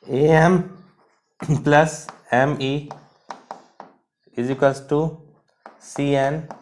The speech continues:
प्लस एन ई। तो देखिए, एम, ए एम प्लस एम ई कितना हो जाएगा? ए ई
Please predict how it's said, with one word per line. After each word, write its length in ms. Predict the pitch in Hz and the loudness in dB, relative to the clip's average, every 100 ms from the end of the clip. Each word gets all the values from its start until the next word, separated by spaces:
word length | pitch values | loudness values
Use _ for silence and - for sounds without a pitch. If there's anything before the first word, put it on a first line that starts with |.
| _ _ - _ - - _ | _ _ -20 _ -20 -20 _
प्लस 340 | 127 131 - - - | -2 -2 -4 -14 -8
एन 220 | 113 110 | -8 -8
ई। 140 | 107 98 - - - _ _ - - - - _ _ _ _ _ _ _ _ _ _ _ _ _ _ _ _ _ - - _ _ _ _ _ _ _ _ _ _ _ - | -10 -14 -16 -20 -20 _ _ -20 -20 -20 -20 _ _ _ _ _ _ _ _ _ _ _ _ _ _ _ _ _ -20 -20 _ _ _ _ _ _ _ _ _ _ _ -8
तो 60 | 117 | -4
देखिए, 380 | 131 165 156 - | -2 0 -2 0
एम, 360 | 139 143 156 131 | 4 4 2 4
ए 120 | 139 | 8
एम 200 | 151 175 170 | 8 6 2
प्लस 280 | 160 160 - 135 | 2 2 2 2
एम 160 | 143 | 4
ई 40 | 151 | 2
कितना 220 | - 156 | 2 4
हो 60 | |
जाएगा? 200 | 143 139 | 6 6
ए 220 | 131 131 160 | 4 6 8
ई 320 | 190 202 | 8 6